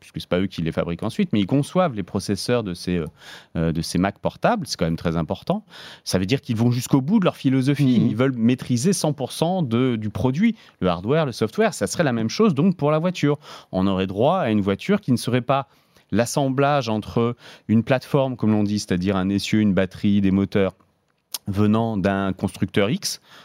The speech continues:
Speaker 1: comme beaucoup le font aujourd'hui, mais ça serait bien une construction de A à Z, un peu comme on retrouve chez un autre, euh, euh,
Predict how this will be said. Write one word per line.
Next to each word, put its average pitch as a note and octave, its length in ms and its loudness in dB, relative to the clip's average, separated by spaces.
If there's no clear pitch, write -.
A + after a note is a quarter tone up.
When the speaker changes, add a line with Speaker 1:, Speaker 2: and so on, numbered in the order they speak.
Speaker 1:
comme G2 160 2
beaucoup A2 240 0
le G#2 100 4
font G2+ 240 0
aujourd'hui, F#2 480 0
mais B2 200 6
ça C3 140 -4
serait A2+ 220 2
bien C#3 260 0
une G3 120 0
construction C3 500 0
de G#2+ 100 4
A B2+ 200 4
à B2 100 0
Z, E3 380 2
un A#3 160 2
peu A3+ 280 4
comme E3+ 320 2
on B2+ 100 2
retrouve A2+ 420 -2
chez - 400 -4
un G2+ 180 0
autre, D3+ 340 -2
euh, G2 220 0
euh, F2+ 320 0